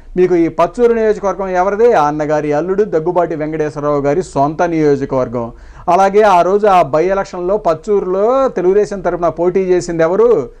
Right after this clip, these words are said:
ప్రకాశం జిల్లా టాప్ లీడర్, మాజీ మంత్రి దామచర్ల ఆంజనేయులు గారండి. ప్రస్తుత దామచర్ల జనార్దన్ రావు గారి తాతగారు. So అటువంటి నియోజకవర్గంలో మనం పోటీ చేస్తే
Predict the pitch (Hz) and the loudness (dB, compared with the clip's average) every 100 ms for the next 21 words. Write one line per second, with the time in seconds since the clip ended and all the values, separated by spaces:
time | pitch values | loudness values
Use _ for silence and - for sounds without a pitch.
0 | - - - 170 185 214 214 208 196 196 | -20 -20 -4 0 2 2 2 -2 -2 0
1 | 190 175 - 180 202 208 196 185 170 156 | 0 0 0 2 4 2 -2 -2 0 0
2 | 151 160 202 190 190 170 180 202 214 175 | 0 2 2 2 -4 -4 -6 -2 -4 0
3 | 170 180 208 202 190 156 170 202 208 202 | -2 0 -2 -2 0 0 0 -4 -4 -2
4 | 185 165 156 143 127 110 - - - 151 | 0 0 0 -2 -2 -4 -12 -20 -8 -4
5 | 170 208 185 160 180 196 185 165 165 175 | -2 -2 -2 0 -2 -2 -4 -2 -2 -2
6 | 180 170 170 165 160 165 165 165 180 175 | -4 -4 -2 2 2 0 0 -2 0 0
7 | 143 127 120 - - - - - - 165 | 0 -2 -10 -18 -20 -20 -20 -20 -4 0
8 | 180 233 160 160 156 160 156 151 143 147 | 4 4 4 2 0 -2 0 -2 -2 -2
9 | 143 143 135 151 190 190 196 185 175 147 | 0 -2 -2 0 0 -2 0 2 0 0
10 | 170 165 170 254 202 170 170 170 160 165 | -4 0 0 0 0 -4 -6 -4 -2 -2
11 | 170 170 160 - 185 247 277 | -2 -4 -6 -2 0 2 2